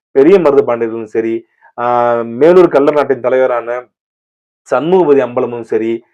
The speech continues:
அதே போக வந்து மல்லாக்கோட்டை நாயகனான சேதுபதி அம்பலமும் சரி, ஒட்டுமொத்த பேர் வந்து பாத்தீங்கன்னா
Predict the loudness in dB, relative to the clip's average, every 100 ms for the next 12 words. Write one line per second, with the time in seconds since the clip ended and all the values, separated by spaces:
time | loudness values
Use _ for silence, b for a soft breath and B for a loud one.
0 | _ -2 2 2 4 4 2 0 0 2
1 | 2 0 -2 -2 -2 -2 -6 -6 -10 -10
2 | -8 -8 -10 _ _ 2 4 4 4 0
3 | -2 -6 -8 -10 -8 -6 -6 -8 -16 _
4 | -2 -2 2 2 2 0 0 0 0 -4
5 | -6 -6 -6 -8